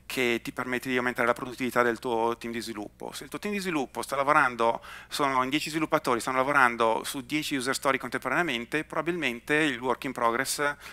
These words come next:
è troppo elevato. E, e, e puoi fare un sem-, banalissimo esperimento per misurare quanto migliora la produttività di un gruppo di persone se stanno f-, tutti facendo la stessa cosa o se gli stai facendo fare dieci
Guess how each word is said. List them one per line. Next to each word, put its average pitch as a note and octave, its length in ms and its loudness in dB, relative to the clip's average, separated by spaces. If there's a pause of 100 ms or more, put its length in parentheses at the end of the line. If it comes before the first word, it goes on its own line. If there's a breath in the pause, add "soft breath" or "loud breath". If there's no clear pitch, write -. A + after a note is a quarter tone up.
è C3+ 100 -4
troppo B2+ 240 2
elevato. A2+ 520 4 (800 loud breath)
E, C#3+ 380 0
e, B2+ 440 2 (120)
e D#3+ 160 4
puoi D#3+ 180 0
fare E3+ 140 2
un D#3+ 60 2
sem-, D#3+ 480 -6
banalissimo D3+ 440 6
esperimento A#2+ 880 0 (440 soft breath)
per B2 160 -2
misurare C3 400 4
quanto C#3+ 560 6
migliora C3 520 4
la A#2+ 60 4
produttività B2 580 0
di A#2+ 60 0
un A#2 80 -4
gruppo B2+ 240 -4
di B2 80 0
persone C3 480 0
se C3 120 -4
stanno B2 240 2
f-, - 180 -6
tutti D#3 240 -8
facendo C3 320 -4
la A#2+ 60 -2
stessa B2 260 -4
cosa B2+ 560 4
o B2+ 60 -2
se - 120 -8
gli B2 40 -10
stai A#2 240 -2
facendo A#2+ 280 -4
fare A2+ 300 2
dieci A#2 580 -4